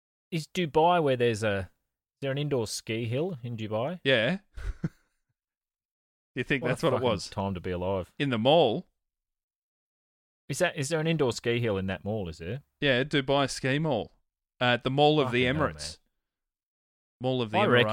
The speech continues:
Speaker 2: Emiratis.
Speaker 1: if, like, if you, if you consulted a specialist think tank on, on how to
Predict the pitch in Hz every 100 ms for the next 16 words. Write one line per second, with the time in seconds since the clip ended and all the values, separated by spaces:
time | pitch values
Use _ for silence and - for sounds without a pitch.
0 | 120 117 87 117 - _ _ _ _ _
1 | _ _ _ - 147 147 - 175 151 -
2 | - 262 262 151 135 113 101 98 - 120
3 | 110 104 95 - 107 110 - 98 80 90
4 | - 101 104 101 113 104